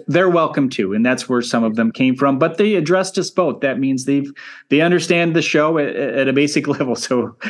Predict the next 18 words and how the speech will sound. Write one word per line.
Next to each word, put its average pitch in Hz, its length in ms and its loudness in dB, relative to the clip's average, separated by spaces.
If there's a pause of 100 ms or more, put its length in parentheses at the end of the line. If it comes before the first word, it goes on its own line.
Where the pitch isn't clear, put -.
(140)
that's 147 240 0
good. 131 320 2
You 117 140 0
know, 113 260 0
we're 120 120 2
getting, 123 340 2
uh, 117 280 0
Brian's 143 360 0
name 156 180 0
out 147 160 0
there, 139 360 -2 (340)
uh, 110 180 -4
getting 113 380 0
our 110 560 -2
podcast 139 600 0
out 131 240 0
there, 131 380 0 (300)
uh, 107 160 -2